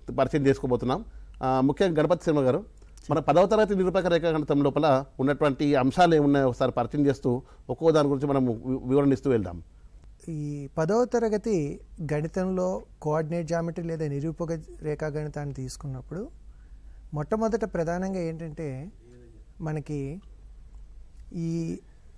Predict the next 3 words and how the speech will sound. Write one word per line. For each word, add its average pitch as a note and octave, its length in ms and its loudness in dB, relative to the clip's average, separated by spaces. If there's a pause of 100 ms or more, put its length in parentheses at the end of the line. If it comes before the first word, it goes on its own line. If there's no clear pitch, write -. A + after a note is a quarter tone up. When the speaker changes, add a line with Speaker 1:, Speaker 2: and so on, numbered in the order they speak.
(840)
Speaker 2:
రెండు F3 500 -2 (1400)
బిందువుల A3+ 480 0
యొక్క F3+ 640 -4